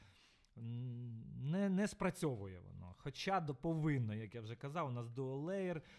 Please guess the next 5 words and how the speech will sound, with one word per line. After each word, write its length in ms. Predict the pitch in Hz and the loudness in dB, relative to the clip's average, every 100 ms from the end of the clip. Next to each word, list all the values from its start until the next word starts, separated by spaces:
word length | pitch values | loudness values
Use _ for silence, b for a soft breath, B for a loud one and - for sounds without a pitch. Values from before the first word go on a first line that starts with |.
| B | B
у 80 | 151 | 0
нас 400 | 165 170 - - | 2 2 -2 -8
зверху, 600 | 143 165 151 - 127 113 B B - | -4 -2 -2 -4 -6 -8 B B -4
е, 40 | 120 123 120 120 113 110 104 117 143 | 0 2 2 0 -4 -8 -10 -12 -12
Jacquard 640 | 101 156 156 156 117 - | -6 -4 0 0 0 -6